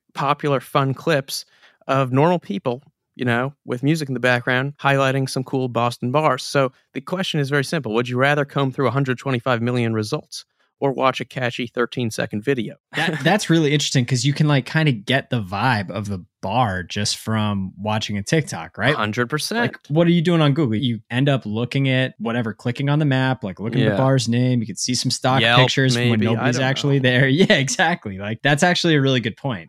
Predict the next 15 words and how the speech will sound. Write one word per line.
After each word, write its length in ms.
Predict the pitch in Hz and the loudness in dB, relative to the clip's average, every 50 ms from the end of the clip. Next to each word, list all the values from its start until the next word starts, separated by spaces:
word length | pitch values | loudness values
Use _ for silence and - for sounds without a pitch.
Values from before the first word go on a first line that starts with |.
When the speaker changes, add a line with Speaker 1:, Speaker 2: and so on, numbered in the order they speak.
| _ - | _ -2
Speaker 1:
Yeah. 440 | 127 165 214 240 202 127 113 - - - _ - | 0 0 2 2 0 -2 -2 -6 -10 -18 _ -14
So 400 | - - 185 170 170 165 147 - | -6 -2 2 2 2 2 0 -4
this 220 | - 156 165 - - | -4 -4 -4 -2 0
may 160 | 190 202 190 | 0 0 0
look 320 | 131 123 143 160 - - | 0 2 0 0 0 -2
bad 300 | - 139 131 131 135 131 | -2 0 0 0 0 -2
for 120 | - - 117 | -4 -6 -4
Google, 480 | 110 117 113 110 98 101 - 104 - _ _ _ | -2 -2 -2 -2 -2 -4 -6 -8 -10 _ _ _
but 580 | - 135 131 127 123 120 - - - - - 143 _ _ _ _ | 2 4 4 4 2 0 -2 -8 -12 -14 -14 -16 _ _ _ _
if 120 | 139 127 135 | -4 -2 2
I'm 460 | 160 170 175 170 160 160 156 147 - _ _ | 2 4 4 4 2 2 -2 -4 -10 _ _
this 300 | - 131 123 - - - - _ _ | -6 -4 -4 -4 -6 -10 -14 _ _
senior 260 | - - 139 127 123 117 | -6 -2 0 2 2 2
vice 220 | 123 127 120 - | 2 0 0 0
president, 480 | - 165 180 202 202 - 135 113 120 | 0 0 2 2 0 0 -2 -4 -6